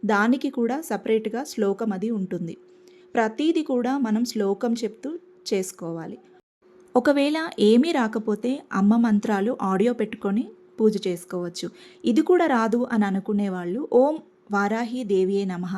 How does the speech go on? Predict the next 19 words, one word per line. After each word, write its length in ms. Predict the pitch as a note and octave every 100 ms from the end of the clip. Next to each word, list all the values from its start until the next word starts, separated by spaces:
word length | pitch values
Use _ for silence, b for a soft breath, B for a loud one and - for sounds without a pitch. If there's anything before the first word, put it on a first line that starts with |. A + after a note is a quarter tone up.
| -
అని 200 | F#3 F#3+ D4+
చెప్తూ 320 | - G#3+ - C4
పూజ 240 | - F#3+ F#3
చేస్తే 340 | F3+ F3 D#4
చాలు. 360 | E4 G#3 E3 G3 _ b b b b _
పూజ 200 | - E4 F4
తర్వాత 480 | D4 B3 A#3 A3 B3+ C#4+
తెలియక 440 | A3 G#3+ B3+ C4+ C4+
ఏమైనా 440 | G3+ G#3 G#3 G3+ A3
పదాలు 500 | A3 F#3+ G#3 A3 G3+ C4
తప్పుగా 420 | G#3 - A#3 C#4
పలికి 320 | C4+ F#3+ F#3+
ఉంటే 200 | G3+ F#3+ A3+
"నన్ను 220 | G#3 G#3
క్షమించు 480 | G#3+ F#3+ G3 A3+ -
తల్లి" 320 | G#3+ G3 G3
అని 200 | F#3 F3+ D4+ b b b
ఆ 80 | -
అమ్మకి 400 | G3 F#3+ G3 G#3